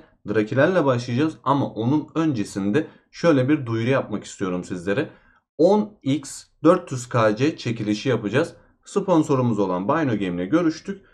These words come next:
Beş adet, ben beş adet de onlar karşılayacak. Totalde on tane dört yüz K C çekilişi yapacağız bu bölüm içerisinde. Yapmanız gerekenler çok basit.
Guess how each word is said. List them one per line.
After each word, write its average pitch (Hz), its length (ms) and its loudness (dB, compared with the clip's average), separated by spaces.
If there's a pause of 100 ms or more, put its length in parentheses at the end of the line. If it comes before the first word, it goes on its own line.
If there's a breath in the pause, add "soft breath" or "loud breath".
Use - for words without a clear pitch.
(200 soft breath)
Beş 180 400 0
adet, 117 400 -2 (160)
ben 160 280 2
beş 160 300 -2
adet 104 300 -2
de 80 60 -4
onlar 104 420 -2
karşılayacak. 151 680 -2
Totalde 107 460 -2
on 135 380 -2
tane 107 340 -4
dört 127 240 -2
yüz - 160 -14
K 85 240 -4
C 135 220 -4 (160)
çekilişi 98 500 -6
yapacağız 85 500 -4
bu 110 160 -4
bölüm 90 240 0
içerisinde. 95 720 -4 (320 loud breath)
Yapmanız 175 520 2
gerekenler 107 560 -2 (120)
çok - 300 -6
basit. 151 320 -2